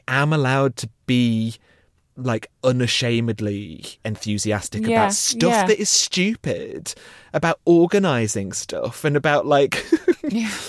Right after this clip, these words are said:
Speaker 1: acc-,
Speaker 2: Organizing stuff.
Speaker 1: accidentally pissing people off and stuff like that. And so I do totally bond with, with Toby in that way.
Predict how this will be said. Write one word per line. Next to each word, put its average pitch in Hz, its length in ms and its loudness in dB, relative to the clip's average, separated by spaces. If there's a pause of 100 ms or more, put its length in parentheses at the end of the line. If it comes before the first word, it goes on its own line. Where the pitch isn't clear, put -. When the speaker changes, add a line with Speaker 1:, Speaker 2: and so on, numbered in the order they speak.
(120)
Speaker 1:
acc-, - 100 0
Speaker 2:
Organizing 427 600 2
stuff. 415 160 0 (160)
Speaker 1:
accidentally 208 560 2
pissing 202 360 0
people 202 300 2
off 190 380 4
and 147 120 0
stuff 139 220 -2
like 127 180 2
that. 110 280 -2 (440)
And 160 140 0
so 185 160 2
I 180 100 4
do 180 380 0
totally 143 960 0 (380)
bond 120 720 0
with, 110 500 -8 (160)
with 110 240 -6
Toby 104 420 -6
in 101 120 -6
that 76 180 -10
way. 98 480 -8